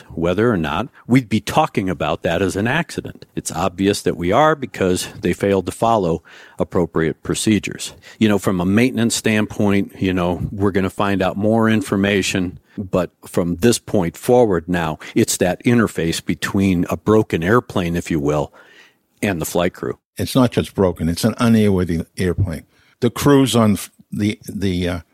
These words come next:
Speaker 2: day before the accident were handed an airplane that was not airworthy. And the, the crew on the accident crew was handed an airplane that was not airworthy. So maintenance has their hands into this way too much. And I, I've been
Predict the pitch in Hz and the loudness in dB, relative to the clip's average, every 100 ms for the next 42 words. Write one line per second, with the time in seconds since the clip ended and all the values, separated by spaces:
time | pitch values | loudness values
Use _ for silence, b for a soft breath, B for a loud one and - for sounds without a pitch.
0 | _ _ 127 123 123 - 131 120 117 113 | _ _ 2 4 2 2 4 4 4 4
1 | 113 - 107 101 92 98 110 104 98 101 | 2 0 0 0 0 2 2 2 0 0
2 | 98 101 92 104 95 92 95 80 92 95 | 0 0 0 0 0 -2 -4 -2 -2 0
3 | 95 98 101 104 120 - _ _ _ - | 0 0 0 0 -2 -4 _ _ _ -6
4 | 107 95 92 - - - 110 - 131 117 | -2 0 -2 -4 -14 -8 -6 2 4 6
5 | 107 98 87 - 110 - 95 90 - 104 | 4 2 -2 -2 -4 -2 -2 -2 -2 -2
6 | 90 - 101 90 85 85 90 90 - 90 | -2 -2 -2 -2 -2 -2 -2 -2 -4 -4
7 | 85 - _ - - 92 98 87 - - | -4 -6 _ -6 -4 -4 -2 -4 -6 -6
8 | 87 78 80 80 - b b b b b | -4 -4 -6 -8 -10 b b b b b
9 | - 98 110 127 113 110 - 98 - 95 | -2 2 2 4 2 2 2 0 0 -2
10 | 78 107 98 82 92 98 90 87 - 85 | 0 0 0 -2 -4 -2 -2 -2 -4 -2
11 | 101 104 - 107 92 92 - - - _ | 0 0 0 -2 0 0 -4 -8 -12 _
12 | _ _ _ _ _ - 98 92 95 98 | _ _ _ _ _ -6 -2 0 0 -2
13 | 101 107 123 98 | 0 0 2 0